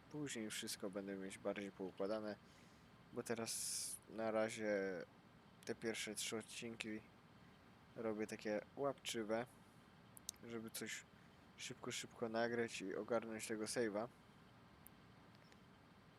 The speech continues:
No i chyba nie będę robił. W poniedziałek dostaniecie trochę krótszy odcinek. Zrobię tylko.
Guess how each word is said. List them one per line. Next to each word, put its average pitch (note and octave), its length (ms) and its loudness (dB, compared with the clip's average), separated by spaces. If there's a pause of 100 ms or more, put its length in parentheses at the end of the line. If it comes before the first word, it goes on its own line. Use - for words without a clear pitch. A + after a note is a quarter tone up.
(100)
No - 120 -6
i E3 80 2
chyba C3 320 2
nie A#2+ 120 2
będę A#2+ 260 4
robił. G#2+ 300 4 (3250)
W - 140 -8
poniedziałek B2+ 600 8
dostaniecie G#2+ 560 -2
trochę G2+ 300 -4
krótszy - 440 0
odcinek. A2 440 -2 (2250)
Zrobię B2+ 400 4
tylko. G#2+ 380 -2